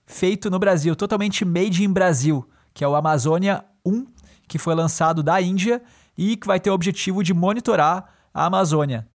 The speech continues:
tanto pra questões ambientais quanto pra questões territoriais também. O Brasil já tinha feito alguns satélites, o Cibers,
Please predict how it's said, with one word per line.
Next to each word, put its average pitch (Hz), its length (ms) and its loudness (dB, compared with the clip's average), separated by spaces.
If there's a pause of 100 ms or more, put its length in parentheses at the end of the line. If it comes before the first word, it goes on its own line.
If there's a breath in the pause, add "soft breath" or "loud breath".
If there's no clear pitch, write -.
(120)
tanto 147 300 -4
pra 147 220 0
questões 139 720 -4
ambientais 139 720 0
quanto 135 260 -4
pra 135 160 -2
questões 135 460 -4
territoriais 139 840 -2 (320 soft breath)
também. 135 420 -4 (420 soft breath)
O - 60 -6
Brasil 170 260 2
já 202 140 2
tinha 214 340 -4
feito 185 280 -2
alguns 165 240 0
satélites, 156 640 -2
o 143 80 -8
Cibers, 202 640 0